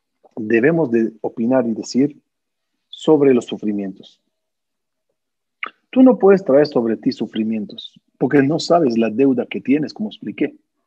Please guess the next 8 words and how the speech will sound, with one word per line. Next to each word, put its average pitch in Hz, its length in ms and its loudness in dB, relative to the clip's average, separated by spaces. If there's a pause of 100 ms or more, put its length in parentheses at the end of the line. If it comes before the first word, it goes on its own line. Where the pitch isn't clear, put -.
(360)
y 139 100 0
no 165 120 2
sabes 165 200 2
el 127 180 2
pago 170 340 2
divino, 131 360 2
cómo 151 200 -2
funciona. 107 460 -6